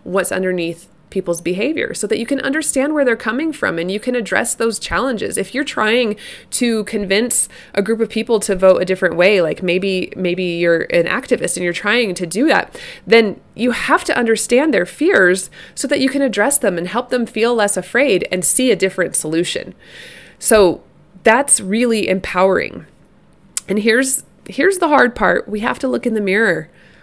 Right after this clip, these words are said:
What are you afraid of, and how is it impacting your behavior online and with other people?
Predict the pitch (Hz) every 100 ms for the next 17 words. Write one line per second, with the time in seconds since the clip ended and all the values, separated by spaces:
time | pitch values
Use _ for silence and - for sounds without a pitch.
0 | - - 208 262 254 247 214 233 240 220
1 | 208 180 156 175 - 190 - 208 214 226
2 | 214 - 190 196 190 202 180 175 190 196
3 | 196 180 175 170 165 165 165 160 160 160
4 | 156 160 - 165 160 - 160 165 165